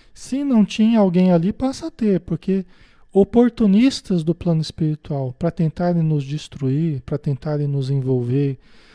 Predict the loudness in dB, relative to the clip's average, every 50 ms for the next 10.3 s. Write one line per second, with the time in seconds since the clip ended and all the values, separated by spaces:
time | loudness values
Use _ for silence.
0 | -20 -20 -20 _ _ _ _ _ _ -6 -4 0 0 0 0 -2 -8 _ _ -8
1 | -4 -2 0 0 0 0 0 0 0 0 -2 -2 0 0 0 -2 -2 -4 -2 -2
2 | -2 -2 -4 -4 -6 -4 -2 -2 -2 -2 -4 -2 -2 -4 -4 -2 -4 -4 -4 -4
3 | -8 -8 -6 -4 -2 -2 -2 -4 -4 -6 -8 -10 -18 -20 -20 -18 -14 -12 -10 -10
4 | -10 -10 -10 -10 -10 -12 -14 -14 -12 -12 -12 -14 -18 -20 -20 -20 -20 -18 -14 -12
5 | -12 -12 -8 -8 -8 -8 -8 -12 -14 -16 -14 -12 -12 -14 -14 -16 -16 -18 -18 -20
6 | -20 -20 -20 _ -20 -20 -20 -20 -20 _ -20 _ _ _ _ _ -20 _ _ _
7 | _ _ _ _ _ _ _ _ _ _ -20 -20 _ _ _ _ -8 -6 -6 -6
8 | -4 -4 -4 -2 -2 -2 0 -2 -2 -2 -2 -2 -2 0 0 0 0 2 0 0
9 | -2 -2 -2 -2 -2 -2 -2 -2 -2 -4 -4 -2 -2 -2 -2 -4 -4 -4 -4 -2
10 | -2 -4 -6 -8 -10